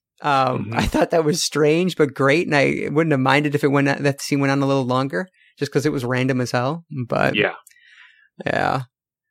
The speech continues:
Speaker 1: Um, and then Justine, the episode ends with Justine stealing the camera, which is like, what, what the fuck is she up to? Like, what is going on here, you know?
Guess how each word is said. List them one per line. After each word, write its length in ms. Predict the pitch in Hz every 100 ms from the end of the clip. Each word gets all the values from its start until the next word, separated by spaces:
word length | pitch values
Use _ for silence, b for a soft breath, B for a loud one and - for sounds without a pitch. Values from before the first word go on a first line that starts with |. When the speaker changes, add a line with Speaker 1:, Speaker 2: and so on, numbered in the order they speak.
| _ _ -
Speaker 1:
Um, 380 | 147 143 127 123
and 140 | 156
then 140 | 160 156
Justine, 500 | 156 151 - 160 147
the 100 | 147
episode 520 | 139 151 127 147 135
ends 160 | 135 127
with 80 | 135
Justine 420 | 139 - 143 139
stealing 340 | - 147 135
the 60 | 127
camera, 640 | - 151 151 127 123 135 - _ _ _ _
which 140 | 135 -
is 80 | -
like, 140 | 127 175
what, 160 | 208
what 180 | 220 262
the 80 | 254
fuck 220 | 247 233
is 60 | 214
she 140 | 196
up 140 | 160 -
to? 240 | 127 120
Like, 200 | 131 139 156
what 200 | 196 214
is 160 | 156
going 300 | 143 156 147
on 180 | 139 127
here, 180 | 123 127
you 120 | 123
know? 140 | 127